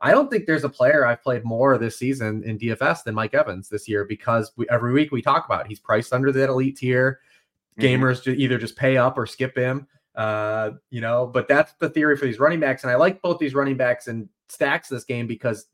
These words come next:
Speaker 1: they're both similar backs that can be used in the passing game as well. Like, they're not
Speaker 2: Mm-hmm.
Speaker 1: gonna be scripted out. So that's why I do,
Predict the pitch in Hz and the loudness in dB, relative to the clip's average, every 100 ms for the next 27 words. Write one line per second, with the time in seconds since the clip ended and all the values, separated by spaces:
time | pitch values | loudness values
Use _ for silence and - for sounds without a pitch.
0 | _ 127 120 139 139 139 143 131 113 120 | _ -2 0 0 0 -2 -2 -2 0 0
1 | 120 - 110 87 110 117 110 104 98 107 | -2 -4 -6 -6 -6 -4 -4 -6 -4 -2
2 | 107 107 95 87 85 107 98 82 85 - | -2 -6 -10 -10 -8 -4 -2 -2 -6 -6
3 | 104 110 110 113 98 95 - 101 104 104 | -4 -2 -4 -6 -10 -10 -10 -8 -4 -2
4 | 98 - _ _ _ - 117 104 101 98 | -2 -6 _ _ _ -4 0 2 2 0
5 | - 127 147 180 165 143 151 | -2 2 2 2 0 0 -2